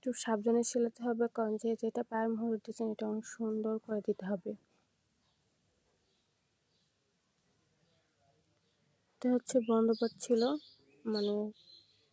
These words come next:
সোজা পার্টটা ছিল, ওইটাকে হচ্ছে বাঁকা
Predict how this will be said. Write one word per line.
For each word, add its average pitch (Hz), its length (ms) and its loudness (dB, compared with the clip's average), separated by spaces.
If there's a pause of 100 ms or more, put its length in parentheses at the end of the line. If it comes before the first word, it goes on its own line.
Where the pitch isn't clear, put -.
(160)
সোজা 240 460 2
পার্টটা 226 260 -4 (100)
ছিল, 226 180 2 (120)
ওইটাকে 220 320 -2 (100)
হচ্ছে - 220 -6 (160)
বাঁকা 208 220 -4